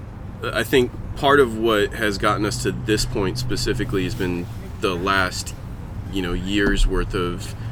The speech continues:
developments with Soccer City, developments with the opposition, and how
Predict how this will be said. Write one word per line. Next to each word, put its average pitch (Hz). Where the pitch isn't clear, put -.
developments 113
with 107
Soccer 95
City, 110
developments 101
with 90
the 90
opposition, 95
and 95
how 92